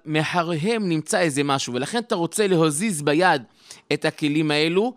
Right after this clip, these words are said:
ולקחת איזה כלי שנמצא מאחריהם, גם באופן כזה, גם כן הדבר הזה הוא מותר. אה,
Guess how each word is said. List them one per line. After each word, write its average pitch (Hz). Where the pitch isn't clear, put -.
ולקחת 208
איזה 185
כלי 208
שנמצא 208
מאחריהם, 180
גם 302
באופן 233
כזה, 214
גם 190
כן 175
הדבר 131
הזה 131
הוא 147
מותר. 123
אה, 139